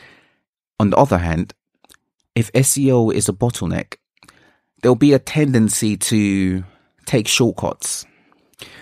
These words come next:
The vast majority of shortcuts will revolve around trying to avoid other departments amending what they have produced. Take copy, for example. Suggesting the copy on a page be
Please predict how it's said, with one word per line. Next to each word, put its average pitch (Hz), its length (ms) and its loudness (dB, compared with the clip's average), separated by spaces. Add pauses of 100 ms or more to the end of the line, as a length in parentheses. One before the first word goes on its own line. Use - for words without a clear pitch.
(160)
The 123 80 2
vast 151 380 4
majority 131 520 2
of 107 120 0
shortcuts - 800 -4
will 104 220 -2
revolve 113 560 0
around 95 720 0
trying 127 400 0
to 107 180 0
avoid 98 640 0 (800)
other 120 240 4
departments 101 840 0
amending 101 800 2
what 90 260 0
they 101 140 2
have 92 460 0
produced. 101 580 -2 (840)
Take 147 180 2
copy, 92 480 2
for 90 220 0
example. - 440 -4 (1160)
Suggesting 143 640 2
the 117 80 4
copy - 420 -2
on 104 140 -2
a 98 40 -4
page 101 560 -2
be 95 480 -2